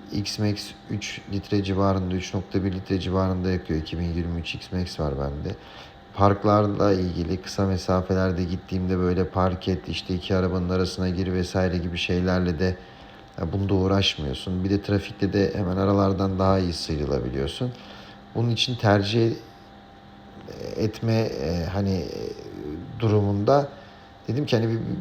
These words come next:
bir şey yapayım. Bir Activa ile Dio arasında bir gidip geldim. Açıkçası bir motor daha aklımı çelmedi değil. Ona da bakacağım. Onu da şimdi burada söyleyip de sizin de aklınızı karıştırmayayım.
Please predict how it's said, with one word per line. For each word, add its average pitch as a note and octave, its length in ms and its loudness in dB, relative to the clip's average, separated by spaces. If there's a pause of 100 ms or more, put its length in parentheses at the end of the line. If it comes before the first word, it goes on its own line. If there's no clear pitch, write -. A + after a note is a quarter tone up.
bir A#2+ 280 0
şey A#2+ 200 6
yapayım. E2 320 2 (1700)
Bir A2 200 6
Activa G#2+ 380 4
ile G#2+ 240 4
Dio G#2+ 160 6
arasında G#2+ 480 4
bir G#2 80 2
gidip G2+ 280 0
geldim. G2+ 400 4 (460)
Açıkçası B2+ 680 2
bir A#2+ 100 4
motor B2 440 6
daha A2+ 280 8 (180)
aklımı A#2 400 0
çelmedi A2 560 4
değil. G2 220 4
Ona G#2 240 4
da G2+ 120 6
bakacağım. F2 440 2 (760)
Onu G2+ 180 2
da G2+ 80 6
şimdi G2 360 2
burada G2+ 200 2
söyleyip G2 460 2
de G2 80 0
sizin F#2+ 260 -2
de F#2+ 40 4
aklınızı F#2 500 0
karıştırmayayım. G2 760 2